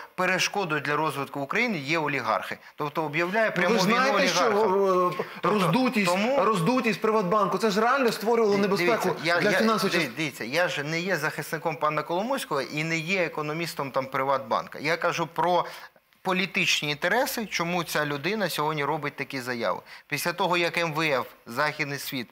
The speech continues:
Speaker 1: забирає в тебе найбільший актив, ти будеш цьому протидіяти. Це абсолютно, ну, логічно,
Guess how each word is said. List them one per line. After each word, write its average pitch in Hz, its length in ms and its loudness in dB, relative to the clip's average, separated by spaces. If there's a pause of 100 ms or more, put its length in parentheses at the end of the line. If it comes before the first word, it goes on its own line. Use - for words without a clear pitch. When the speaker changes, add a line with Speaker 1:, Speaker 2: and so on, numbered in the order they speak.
(300)
Speaker 1:
забирає 139 520 0
в 131 80 -8
тебе 135 280 -2
найбільший 131 460 -2
актив, 220 240 -4
ти 160 100 -8
будеш 147 300 -6
цьому 135 220 -6
протидіяти. 110 680 -8 (260)
Це - 140 -2
абсолютно, 175 520 -2 (280)
ну, 147 220 -4
логічно, 180 640 -2